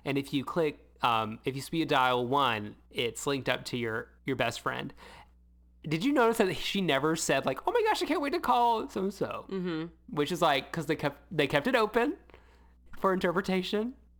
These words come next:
Speaker 2: Well, they also
Speaker 1: But
Speaker 2: kept it open because she presses one and Tanya's
Speaker 1: Oh.
Speaker 2: phone rings.
Speaker 1: <laughs>
Speaker 2: And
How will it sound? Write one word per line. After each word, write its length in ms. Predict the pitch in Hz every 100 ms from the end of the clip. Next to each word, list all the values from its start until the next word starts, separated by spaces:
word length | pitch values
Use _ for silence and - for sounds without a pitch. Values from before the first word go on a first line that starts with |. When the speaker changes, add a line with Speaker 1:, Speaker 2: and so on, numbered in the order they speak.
| - - -
Speaker 2:
Well, 120 | 208
they 120 | 220
also 200 | 233 240
Speaker 1:
But 100 | 131
Speaker 2:
kept 160 | 233 208
it 80 | 190
open 240 | 185 185
because 320 | 170 - 160
she 120 | - 160
presses 340 | 165 156 143
one 600 | 151 202 220 160 147 156 - _ 147
and 100 | 147
Tanya's 400 | 156 214 269 196
Speaker 1:
Oh. 80 | 113
Speaker 2:
phone 240 | 165 156 147
rings. 560 | 143 139 147 180 -
Speaker 1:
<laughs> 40 | -
Speaker 2:
And 420 | - 196 196 202